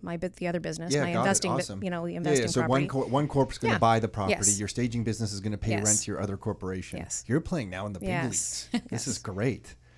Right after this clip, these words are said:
Speaker 1: So then, then it will be cash flowing, whatever my rent is.
Speaker 2: Yeah, got it.
Speaker 1: <laughs>
Speaker 2: Got it. Yeah. Okay. So that's a tough business. I didn't realize you have to store all
Speaker 1: Yeah.
Speaker 2: that furniture.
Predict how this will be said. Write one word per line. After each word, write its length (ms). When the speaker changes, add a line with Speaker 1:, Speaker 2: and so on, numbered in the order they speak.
Speaker 1:
So 180
then, 300
then 120
it 80
will 60
be 80
cash 300
flowing, 240
whatever 260
my 140
rent 260
is. 100
Speaker 2:
Yeah, 220
got 220
it. 280
Speaker 1:
<laughs> 0
Speaker 2:
Got 200
it. 120
Yeah. 180
Okay. 200
So 140
that's 180
a 60
tough 240
business. 280
I 60
didn't 220
realize 340
you 60
have 120
to 80
store 360
all 100
Speaker 1:
Yeah. 220
Speaker 2:
that 100
furniture. 480